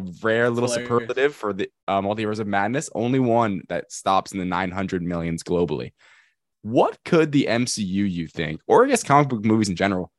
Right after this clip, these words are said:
Speaker 1: learn from Top Gun Maverick when it comes to the legs? The legs are unbelievable on this movie. And is it just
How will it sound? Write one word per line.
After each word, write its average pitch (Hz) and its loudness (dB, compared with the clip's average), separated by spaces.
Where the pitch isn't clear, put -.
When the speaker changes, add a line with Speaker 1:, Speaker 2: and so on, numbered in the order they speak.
Speaker 1:
learn 143 6
from 143 -2
Top 127 2
Gun 98 2
Maverick 92 0
when 104 -2
it - -6
comes 117 -6
to - -16
the 95 -2
legs? 92 4
The 110 2
legs 113 4
are 123 2
unbelievable 120 0
on 95 0
this 95 -4
movie. 104 2
And 120 0
is 135 0
it 160 -2
just 151 -6